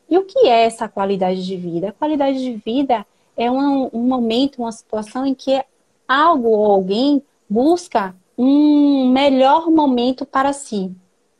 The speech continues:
tá? Então, assim, hoje, se você me perguntar, eu acho que a maior dificuldade mesmo é a busca,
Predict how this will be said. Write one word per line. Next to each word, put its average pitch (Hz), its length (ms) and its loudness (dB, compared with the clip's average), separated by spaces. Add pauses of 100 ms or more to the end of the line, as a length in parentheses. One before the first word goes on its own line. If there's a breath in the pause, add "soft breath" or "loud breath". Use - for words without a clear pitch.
(240)
tá? 233 260 -2 (400 soft breath)
Então, 247 240 -2
assim, 247 540 -2
hoje, 269 340 2
se 247 140 -10
você 220 300 -6
me 214 140 -4
perguntar, 196 800 -6
eu 202 100 -6
acho 190 240 -8
que - 120 -6
a 220 60 -2
maior 247 420 0
dificuldade 196 760 -4
mesmo 202 520 -2 (400 loud breath)
é 214 400 2
a 254 140 -4
busca, 269 680 -2